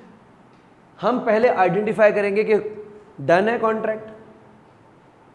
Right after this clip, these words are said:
यस, तो नेक्स्ट स्टेप, नेक्स्ट स्टेप क्या होगा? आइडेंटिफाई सेपरेट परफॉर्मेंस ऑब्लिगेशंस।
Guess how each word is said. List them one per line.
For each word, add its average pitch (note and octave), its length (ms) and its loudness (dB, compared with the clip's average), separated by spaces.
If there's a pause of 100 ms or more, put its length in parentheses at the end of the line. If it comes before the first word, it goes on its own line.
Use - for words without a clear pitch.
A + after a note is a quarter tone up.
(160)
यस, E3+ 560 -2 (320)
तो F3+ 60 -8
नेक्स्ट D#3+ 280 -4
स्टेप, - 280 -16 (1000)
नेक्स्ट A#3 240 0
स्टेप C4 300 0
क्या A#3+ 140 2
होगा? E3 640 0 (520)
आइडेंटिफाई B3 680 0
सेपरेट G#3 540 -2
परफॉर्मेंस A3 420 0
ऑब्लिगेशंस। C#3+ 1000 -4